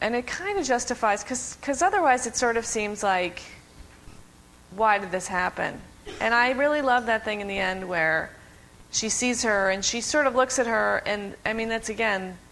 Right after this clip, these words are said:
best actress in the world, she looks at her and she's sort of like, "Oh, it's great to see you." "Now stop looking at me, you idiot." You know?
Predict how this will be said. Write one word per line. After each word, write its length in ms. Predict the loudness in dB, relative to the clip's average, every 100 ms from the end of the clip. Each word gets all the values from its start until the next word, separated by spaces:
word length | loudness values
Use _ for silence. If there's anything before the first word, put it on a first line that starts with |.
| -20 -20 -20 -20 -20 -20 -16 -4
best 220 | -4 -2
actress 340 | -4 -6 -10
in 60 | -8
the 80 | -4
world, 260 | 0 0
she 120 | -2 -2
looks 300 | -2 0 0
at 80 |
her 160 | 2 2
and 140 | 2
she's 160 | -2 -2
sort 200 | 0 0
of 100 | 2
like, 220 | 2 2 2
"Oh, 240 | 4 4
it's 140 | 2 2
great 260 | 0 0
to 80 | -2
see 360 | -2 -2 0 0
you." 180 | 0 -2
"Now 180 | -4 -4
stop 400 | -4 -6 -8 -4
looking 340 | -4 -4 -6
at 100 | -6
me, 120 | -8
you 200 | -8 -8 -8
idiot." 500 | -6 -4 -4 -4 -8 2
You 60 | 4
know? 320 | 6 6 4